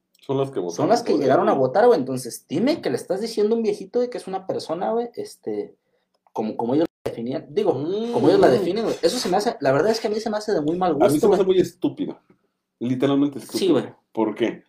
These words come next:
Speaker 1: Porque muchos de ellos traían la campaña de, "Vamos a sacar a los viejos de siempre, y vamos a hacer esto", y todo mundo traía una varita mágica, y todo mundo,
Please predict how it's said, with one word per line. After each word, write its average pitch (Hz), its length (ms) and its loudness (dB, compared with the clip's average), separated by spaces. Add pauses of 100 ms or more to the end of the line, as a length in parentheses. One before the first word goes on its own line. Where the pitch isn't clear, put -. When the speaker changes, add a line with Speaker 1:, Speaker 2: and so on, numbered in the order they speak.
(340)
Speaker 1:
Porque 120 260 0
muchos 135 340 0
de 127 160 4
ellos 143 180 2
traían 110 220 -2
la 123 80 -4
campaña 104 320 -4
de, 101 120 -2
"Vamos 170 260 0
a - 40 -16 (140)
sacar 135 140 0
a - 20 -2
los 113 180 -6 (140)
viejos 120 340 -6
de - 80 -18
siempre, 87 460 -14 (640)
y 113 160 0
vamos 139 300 -2
a - 20 -6
hacer - 260 -8
esto", - 400 -14
y 107 200 -12
todo 147 240 4
mundo 147 320 0
traía 104 260 -2
una 127 140 -2
varita 98 280 -4
mágica, 87 560 -8
y 92 200 -6
todo 123 240 -2
mundo, 131 400 -2